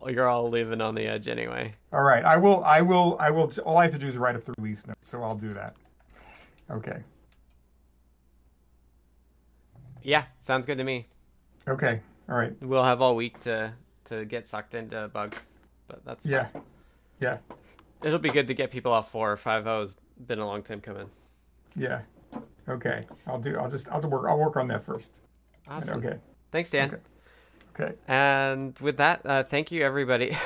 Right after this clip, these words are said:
Speaker 1: <laughs> Uh-oh. Jerry, do you have any concerns?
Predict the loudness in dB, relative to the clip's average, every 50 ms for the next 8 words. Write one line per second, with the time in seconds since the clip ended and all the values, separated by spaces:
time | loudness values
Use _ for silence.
0 | -6 -8 -8 -6 -2 -2 -2 -2 -2 -2 -2 -2 -4 -6 -10 _ _ -20 -20 -20
1 | -20 -20 -20 -20 _ _ _ _ _ _ _ _ _ -2 2 4 4 4 4 2
2 | 2 4 4 4 4 2 0 0 -2 -4 0 2 2 4 4 2 0 -2 -4 -10
3 | -14